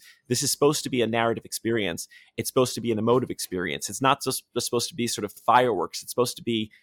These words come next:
a story from beginning to end, even if it's a more abstract story, and it's supposed to affect the audience in one way or another. That's really what we push our artists to do, is take it beyond the kind of fireworks, the special effects of, "Ooh, isn't it cool we're transforming the building?"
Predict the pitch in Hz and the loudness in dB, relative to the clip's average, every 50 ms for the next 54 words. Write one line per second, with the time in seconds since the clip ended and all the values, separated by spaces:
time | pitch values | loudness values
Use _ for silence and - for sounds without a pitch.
0 | _ _ - - 113 - - 127 117 117 123 123 120 117 - 117 110 104 101 123 | _ _ -6 -4 -4 -2 0 0 2 4 4 2 2 0 -2 -4 -4 -2 -2 0
1 | 120 120 110 - - - 135 139 127 117 117 - 147 160 156 147 - - - 135 | -2 -2 -2 -4 -2 0 2 2 2 2 2 0 0 0 0 0 -2 -2 0 2
2 | 131 117 110 - - - 135 131 147 - - - - 104 98 92 92 95 107 - | 2 2 2 0 2 2 2 2 2 -2 -6 -4 -2 0 0 0 -2 -4 -8 -12
3 | - - _ _ _ - 123 120 - - 139 135 - 135 113 - - 127 113 - | -20 -20 _ _ _ -2 0 0 2 2 2 2 4 2 0 4 4 2 2 2
4 | _ 110 107 104 107 107 95 101 - 104 98 98 101 98 98 101 90 78 76 - | _ 0 0 0 0 0 -4 -4 -6 -4 -4 -2 -2 -2 -4 -6 -6 -8 -10 -10
5 | - - _ _ - 131 131 - - 113 131 135 127 123 110 110 - 110 101 - | -12 -18 _ _ 0 0 0 0 -2 -2 0 0 2 2 2 0 0 -2 -4 -2
6 | - 131 - - 107 - 113 113 98 - - - 104 98 127 120 110 110 - - | -4 -2 2 2 4 6 6 4 4 0 -4 -6 -4 -2 0 0 0 0 -2 -2
7 | - 180 170 - 123 - _ 120 120 127 127 127 127 123 120 113 - - 127 107 | -4 -4 -4 -4 -6 -8 _ 0 2 4 6 6 6 4 4 0 -2 -2 -2 -2
8 | 113 - - - 120 120 123 120 117 113 113 110 - - - 104 - - - 123 | -2 0 4 6 8 8 8 6 6 4 2 0 -2 -6 -8 -8 -2 0 0 0
9 | - - 110 107 107 - - 120 110 - - - 117 113 113 101 - _ - 135 | 0 -4 -6 -8 -2 4 4 4 4 4 0 0 0 0 0 0 -4 _ 2 2
10 | 131 127 127 127 127 131 113 - - - 139 127 117 107 110 - - 107 101 - | 2 4 2 0 0 -2 -4 -4 -2 0 0 2 2 0 -2 -2 -4 -6 -6 -4
11 | - 104 104 104 95 92 - 107 107 - - - - | -4 -4 -4 -4 -4 -2 0 0 0 -2 -4 -10 -12